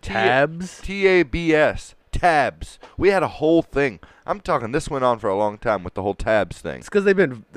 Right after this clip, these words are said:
Speaker 2: 'cause they've been out there in the mountains for too long fucking one another, so now they're all like
Speaker 1: Yeah, because
Speaker 2: No.
Speaker 1: they call
Speaker 2: <laughs>
Speaker 1: their fucking car tags tabs.
Speaker 2: They're tags, bro. They're not tabs.
Speaker 1: God,
Speaker 2: What are
Speaker 1: what
Speaker 2: they,
Speaker 1: a
Speaker 2: what are they tabbing? What are you tabbing?
Speaker 1: Yeah, what the fuck is going
Speaker 2: You know
Speaker 1: on
Speaker 2: what, you know
Speaker 1: here?
Speaker 2: what a tab, you know, a tab goes in a folder. A fold, a tab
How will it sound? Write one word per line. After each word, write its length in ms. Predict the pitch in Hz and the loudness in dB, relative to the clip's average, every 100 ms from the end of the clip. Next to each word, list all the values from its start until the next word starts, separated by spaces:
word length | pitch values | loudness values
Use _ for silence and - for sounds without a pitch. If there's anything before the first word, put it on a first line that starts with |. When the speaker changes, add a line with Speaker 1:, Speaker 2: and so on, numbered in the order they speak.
| 151 | -2
Speaker 2:
'cause 180 | 208 185 | 0 2
they've 140 | 208 | 2
been 100 | 196 | 6
out 140 | 202 202 | 4 6
there 100 | 208 | 4
in 60 | |
the 60 | 175 | 4
mountains 500 | 139 151 160 151 - | 4 4 2 -4 -8
for 120 | 139 | -8
too 140 | - 143 | -4 0
long 220 | 139 110 | 0 -2
fucking 500 | - - 139 147 123 | -6 2 2 2 -2
one 140 | 120 | -2
another, 400 | 120 120 120 120 123 | -2 0 0 0 -2
so 140 | 131 | -2
now 240 | 127 135 131 | 2 2 4
they're 180 | 135 | 4
all 280 | 135 135 131 | 6 6 6
like 460 | 127 123 117 - - _ | 6 4 2 -4 -20 _
Speaker 1:
Yeah, 180 | 160 120 _ _ _ - | -2 -2 _ _ _ -2
because 360 | 143 180 143 | 2 4 4
Speaker 2:
No. 60 | 175 | 0
Speaker 1:
they 40 | |
call 380 | - 160 165 160 - | 2 6 6 6 2
Speaker 2:
<laughs> 80 | - | 2
Speaker 1:
their 120 | 165 | 2
fucking 640 | - - 196 - 175 165 | 2 6 6 6 -2 -4
car 340 | - 170 160 160 | 0 4 6 4
tags 540 | 151 127 123 110 - | 2 2 2 -2 -14
tabs. 520 | - 139 139 120 82 98 | -12 -2 2 2 2 2
Speaker 2:
They're 120 | 139 | 2
tags, 560 | - 143 143 139 120 | 2 4 6 6 4
bro. 380 | - 107 104 104 | 0 4 6 4
They're 120 | 110 | 4
not 220 | 117 120 117 | 2 0 0
tabs. 680 | 135 120 110 110 107 - _ _ - 131 | 2 4 6 4 -2 -16 _ _ -20 -8
Speaker 1:
God, 460 | 135 156 160 147 | 0 2 4 6
Speaker 2:
What 60 | 151 | 8
are 20 | |
Speaker 1:
what 60 | 170 | 8
Speaker 2:
they, 80 | 170 | 8
Speaker 1:
a 60 | |
Speaker 2:
what 140 | 151 175 | 8 8
are 60 | |
they 160 | 180 170 | 8 6
tabbing? 440 | 143 180 151 127 | 8 8 8 6
What 120 | 127 165 | 2 2
are 40 | |
you 100 | 170 | 0
tabbing? 500 | - 196 196 117 87 | 2 4 4 2 -2
Speaker 1:
Yeah, 100 | 320 | -4
what 120 | 294 | -4
the 80 | 330 | -6
fuck 300 | - 320 - | 0 0 0
is 100 | 302 | -8
going 240 | - 285 277 | -6 -4 6
Speaker 2:
You 60 | |
know 60 | 185 | 10
Speaker 1:
on 60 | 214 | 10
Speaker 2:
what, 80 | 196 | 10
you 60 | |
know 60 | 196 | 8
Speaker 1:
here? 20 | |
Speaker 2:
what 100 | 208 | 8
a 60 | 185 | 6
tab, 300 | - 175 185 | 6 8 8
you 100 | 185 | 4
know, 80 | 185 | 2
a 80 | 170 | 2
tab 320 | - 220 254 | 4 4 6
goes 220 | 233 214 | 6 6
in 80 | 202 | 4
a 60 | 135 | -2
folder. 540 | - 202 175 110 85 | 2 4 4 0 -6
A 60 | 131 | 2
fold, 360 | 226 285 240 151 | 4 6 4 -2
a 60 | |
tab 420 | - 247 254 151 | -2 0 2 0